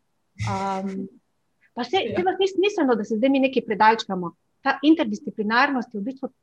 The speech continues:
Speaker 1: tak naravna in tak, to bi moglo, to bi mo-, uh, v bistvu mi smo bili navajeni nekih predalčkam pa nazivov, ne?
Speaker 2: Mhm.
Speaker 1: In Bog ne daj iti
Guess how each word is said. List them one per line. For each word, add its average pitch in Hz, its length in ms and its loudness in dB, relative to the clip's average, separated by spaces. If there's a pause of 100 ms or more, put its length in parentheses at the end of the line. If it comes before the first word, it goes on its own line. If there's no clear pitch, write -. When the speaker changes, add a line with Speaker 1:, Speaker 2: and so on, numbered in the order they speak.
Speaker 1:
tak - 260 -10
naravna 277 680 2
in 208 240 -6
tak, 269 260 -2 (580)
to 302 140 -2
bi 302 100 2
moglo, 294 400 2 (640)
to 277 140 -4
bi 285 120 -2
mo-, 302 300 4
uh, 254 260 6 (280)
v 233 100 -4
bistvu 311 200 0
mi 294 100 6
smo 302 120 0
bili 294 120 2
navajeni 269 320 4
nekih 254 240 -4
predalčkam 254 640 2
pa 202 120 -4
nazivov, 202 580 0 (280)
ne? 240 260 -4
Speaker 2:
Mhm. 220 240 -6 (100)
Speaker 1:
In 233 140 -4
Bog 277 200 2
ne 254 120 -2
daj 247 180 2
iti 277 320 -2